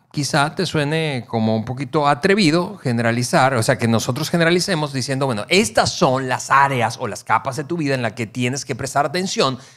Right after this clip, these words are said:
y ser intencional para poder terminar bien. Pero no quiero que, eh, saques conclusiones apresuradas, sencillamente quiero que reflexiones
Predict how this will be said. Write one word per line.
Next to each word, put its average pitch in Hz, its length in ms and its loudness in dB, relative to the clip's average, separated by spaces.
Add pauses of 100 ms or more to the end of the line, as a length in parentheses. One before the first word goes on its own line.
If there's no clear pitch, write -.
(160)
y 123 100 -6
ser 139 160 -4
intencional 202 680 2 (300)
para 151 280 6
poder 147 420 4
terminar 147 460 2
bien. 196 300 2
Pero 220 340 4
no 180 160 -2
quiero 175 240 0
que, 190 320 0 (480)
eh, 147 500 2
saques 156 300 0
conclusiones 196 500 -2
apresuradas, 196 540 -4
sencillamente 160 680 -4
quiero 170 260 -6
que 226 100 -6
reflexiones 185 640 -6